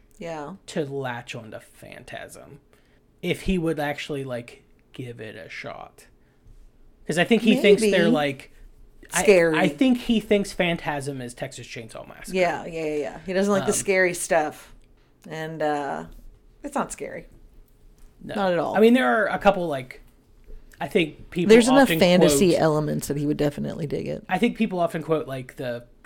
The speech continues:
Speaker 2: jump scare in the first one of, like, Mike laying in bed and then he's in the cemetery and the hands grab him and then he wakes up in bed. It's like, that was a shock moment, that was scary, but, like, I don't see Phantasms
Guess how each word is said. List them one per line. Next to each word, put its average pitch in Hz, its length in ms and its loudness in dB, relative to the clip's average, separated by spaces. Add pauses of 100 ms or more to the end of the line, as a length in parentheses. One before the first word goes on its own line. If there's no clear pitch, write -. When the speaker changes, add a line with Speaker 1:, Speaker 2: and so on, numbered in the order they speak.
(160)
Speaker 2:
jump 160 260 -6
scare 143 460 -6
in 127 180 -12
the 127 80 -12
first - 380 -12
one 127 220 -8
of, 117 160 -12
like, 113 280 -10
Mike 123 300 -10
laying 131 200 -10
in 120 100 -14
bed 117 320 -12
and 110 140 -14
then 110 260 -16 (320)
he's 131 260 -14
in 120 80 -12
the 120 80 -14
cemetery 123 500 -14
and 113 100 -16
the 113 60 -18
hands 113 300 -16
grab 117 300 -12
him 113 120 -16
and 113 80 -18
then 104 80 -16
he 92 60 -14
wakes 101 220 -16
up - 120 -18
in - 100 -18
bed. - 520 -16
It's 131 240 -16
like, 127 280 -16 (400)
that 180 120 0
was 190 100 -2
a 202 60 -2
shock 220 260 0
moment, 202 200 4
that 180 100 0
was 185 80 -10
scary, 196 320 2
but, 156 180 -6
like, 165 280 -4 (760)
I 160 120 -8
don't 170 480 -6
see 160 480 -8 (880)
Phantasms 120 1120 -14